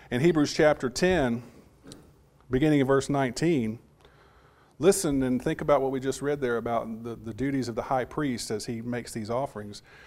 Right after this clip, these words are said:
Hebrews ten, verse nineteen says, "Since therefore, brethren, we have confidence to enter the holy place by the blood of Jesus, by a new and living way, which he inaugurated for us through the veil, that is, his flesh,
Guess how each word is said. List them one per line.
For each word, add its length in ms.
Hebrews 340
ten, 240
verse 240
nineteen 540
says, 280
"Since 280
therefore, 480
brethren, 560
we 200
have 280
confidence 760
to 220
enter 600
the 140
holy 360
place 600
by 240
the 100
blood 240
of 80
Jesus, 520
by 240
a 180
new 320
and 140
living 420
way, 320
which 280
he 340
inaugurated 760
for 240
us 240
through 320
the 80
veil, 580
that 240
is, 260
his 260
flesh, 640